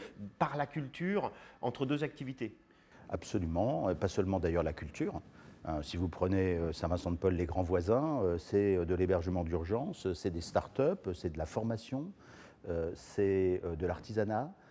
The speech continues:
Speaker 2: de l'artisanat d'art, euh, c'est, euh, de l'agriculture urbaine, euh, c'est du camping, euh, urbain. Euh, je pense que d'ailleurs les grands voisins ont été un succès justement à cause de cette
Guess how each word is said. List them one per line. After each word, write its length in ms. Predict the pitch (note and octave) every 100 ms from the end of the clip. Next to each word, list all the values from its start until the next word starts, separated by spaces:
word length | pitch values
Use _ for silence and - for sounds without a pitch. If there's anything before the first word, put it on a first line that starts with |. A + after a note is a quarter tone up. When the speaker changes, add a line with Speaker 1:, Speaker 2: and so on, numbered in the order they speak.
| - -
Speaker 2:
de 60 | F#2
l'artisanat 540 | E2 - F#2 F#2 F2+
d'art, 400 | G2 A2 D3+ D3+
euh, 160 | F2 F2+
c'est, 600 | - G#2 F#2+ F#2+ F2+ E2+
euh, 240 | E2 E2
de 100 | E2
l'agriculture 560 | F#2 F2+ F2+ G2 F2 F#2
urbaine, 520 | F2+ F2 A2+ E3 C#3
euh, 100 | F2
c'est 180 | E2+ G2+
du 160 | F2 F2
camping, 560 | - F2+ - G2+ F#2+
euh, 100 | E2 D#2 -
urbain. 420 | - F#2 F#2+ - A#3 - - - - -
Euh, 380 | F2 E2+ D#2+ D2+ - - - - -
je 100 | -
pense 240 | G#2 -
que 80 | F2+
d'ailleurs 340 | E2 F#2+ G2+
les 100 | E2+
grands 140 | E2+ F#2
voisins 440 | F#2+ F#2 A#2+ A2+ - - - - -
ont 80 | F2+
été 200 | F#2+ G2
un 100 | F2
succès 640 | - A#2+ - - D3+ C#3 A2
justement 480 | A2 G2 - B2 B2+
à 80 |
cause 200 | - B2
de 80 | F2+
cette 340 | - F#2 -